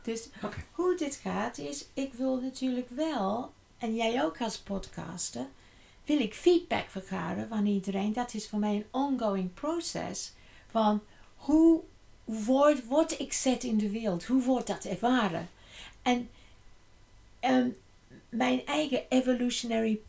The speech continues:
Speaker 1: purpose noem ik het. Verv-, ben ik mijn evolutionary purpose aan, aan het vervullen in dit moment?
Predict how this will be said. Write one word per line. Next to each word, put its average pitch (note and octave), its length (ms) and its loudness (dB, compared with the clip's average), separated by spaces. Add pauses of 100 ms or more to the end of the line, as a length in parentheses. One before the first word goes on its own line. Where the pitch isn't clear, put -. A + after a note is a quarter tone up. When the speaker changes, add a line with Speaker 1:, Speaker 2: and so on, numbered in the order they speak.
(100)
Speaker 1:
purpose D4+ 600 6
noem F3 180 0
ik F3 140 -6
het. C#4 300 -6 (140)
Verv-, - 420 -2
ben F4 320 4
ik C#4 220 -4
mijn A#3+ 340 -2
evolutionary B3+ 840 0
purpose F4+ 560 -2
aan, G3 140 0 (120)
aan A3 140 0
het G#3 140 -2
vervullen F4+ 520 -4
in G3 120 2
dit G3+ 220 -2
moment? F#3 320 0